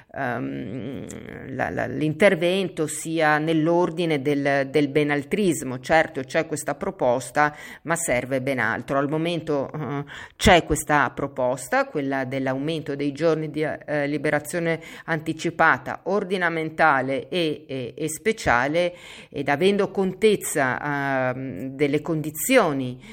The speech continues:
eh, detentive nel nostro paese,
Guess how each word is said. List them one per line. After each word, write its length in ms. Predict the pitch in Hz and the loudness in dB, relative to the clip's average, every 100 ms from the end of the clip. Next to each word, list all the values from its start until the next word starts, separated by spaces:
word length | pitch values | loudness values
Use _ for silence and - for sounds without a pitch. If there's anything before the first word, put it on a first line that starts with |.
| 202 - | -18 -10
eh, 1300 | 139 139 135 135 127 123 123 101 85 80 87 69 71 | -6 -4 -4 -4 -4 -6 -8 -8 -10 -12 -12 -14 -4
detentive 840 | 151 170 180 - 220 190 139 127 - | -2 2 2 2 0 2 2 0 -2
nel 200 | 143 143 | -2 0
nostro 460 | 160 156 - 135 131 | 0 -2 -2 -6 -2
paese, 880 | 190 170 127 131 165 143 127 120 | 2 2 2 -2 -2 0 0 -4